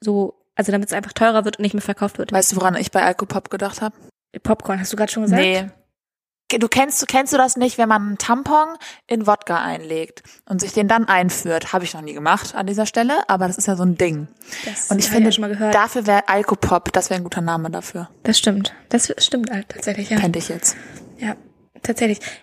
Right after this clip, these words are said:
Speaker 1: Ähm, auf
Speaker 2: Nicht
Speaker 1: jeden
Speaker 2: machen,
Speaker 1: Fall
Speaker 2: nicht machen.
Speaker 1: Nee,
Speaker 2: Kein,
Speaker 1: wirklich auf
Speaker 2: kein
Speaker 1: gar keinen
Speaker 2: Tipp
Speaker 1: Fall
Speaker 2: an
Speaker 1: machen.
Speaker 2: dieser Stelle.
Speaker 1: Ja, auf gar keinen Fall ein Tipp. Das geht nie gut. Also ich hab's auch noch nie gemacht, werde ich auch nie tun, weil das
Speaker 2: Nee.
Speaker 1: ist einfach nur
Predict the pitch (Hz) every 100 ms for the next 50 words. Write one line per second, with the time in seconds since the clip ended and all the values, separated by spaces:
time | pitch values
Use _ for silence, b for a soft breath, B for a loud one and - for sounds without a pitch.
0 | _ 233 233 233 196 208 294 220 269 262
1 | 170 - 202 196 180 165 165 _ _ -
2 | - 226 196 190 208 208 202 208 220 220
3 | 220 190 190 196 214 226 220 220 190 214
4 | 233 240 247 220 214 202 202 - 202 -
5 | 202 - 226 226 240 220 190 190 - _
6 | 202 202 208 - _ _ 226 233 233 220
7 | 220 208 226 214 208 202 220 208 196 190
8 | - 202 196